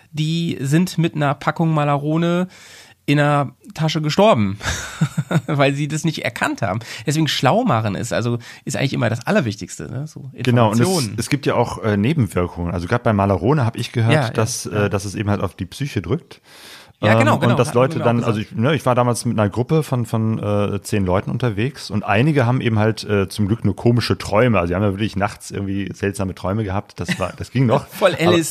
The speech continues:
Speaker 1: D.
Speaker 2: <laughs> Ja, ja, so genau. Ähm, aber wenn man, äh, es soll eben halt auch Fälle, Einzelfälle geben bei Malarone. Ich meine, ich wäre da, wie gesagt, ich leg da meine Hand nicht für ins Feuer. Aber es gibt Medikamente, die auch psychisch wirken oder eben halt auf die man allergisch sein kann. Auch da sollte man drauf achten.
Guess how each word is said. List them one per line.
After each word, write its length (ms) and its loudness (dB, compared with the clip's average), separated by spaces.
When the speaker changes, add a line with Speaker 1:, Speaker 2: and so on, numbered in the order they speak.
Speaker 1:
D. 100 4
Speaker 2:
<laughs> 140 0
Ja, 100 4
ja, 240 4
so 80 -4
genau. 460 0
Ähm, 460 2
aber 300 2
wenn 80 2
man, 240 0
äh, 640 0
es 180 -8
soll 380 2
eben 100 2
halt 120 2
auch 100 -4
Fälle, 320 2
Einzelfälle 500 -2
geben 240 -2
bei 140 0
Malarone. 500 0
Ich 120 -10
meine, 180 2
ich 100 -4
wäre 180 2
da, 200 -4
wie 300 -6
gesagt, 260 0
ich 260 -16
leg 400 -4
da 80 4
meine 240 2
Hand 140 0
nicht 180 -2
für 140 -2
ins 140 2
Feuer. 300 4
Aber 120 4
es 100 0
gibt 160 0
Medikamente, 540 2
die 180 -2
auch 240 -2
psychisch 380 -6
wirken 320 2
oder 360 4
eben 140 0
halt 140 2
auf 100 -4
die 80 -4
man 140 0
allergisch 320 -2
sein 180 -2
kann. 160 -2
Auch 140 -4
da 240 2
sollte 200 -2
man 120 -2
drauf 200 -4
achten. 380 -4